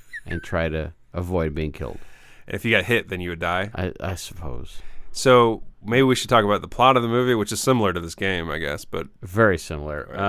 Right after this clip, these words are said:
Speaker 1: Um,
Speaker 2: Well,
Speaker 1: so
Speaker 2: you, you, you do the synopsis on this one. I won't read the I M D B.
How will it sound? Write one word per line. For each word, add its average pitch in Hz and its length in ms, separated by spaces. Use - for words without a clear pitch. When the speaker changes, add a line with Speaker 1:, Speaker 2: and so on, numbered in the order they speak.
Speaker 1:
Um, 90 240
Speaker 2:
Well, 107 140
Speaker 1:
so 113 80
Speaker 2:
you, 117 140
you, 151 360
you 170 240
do 143 160
the 107 120
synopsis 90 580
on 80 100
this 71 160
one. 95 100
I 110 40
won't 117 240
read 98 160
the 87 80
I 85 80
M 85 120
D 80 120
B. 78 180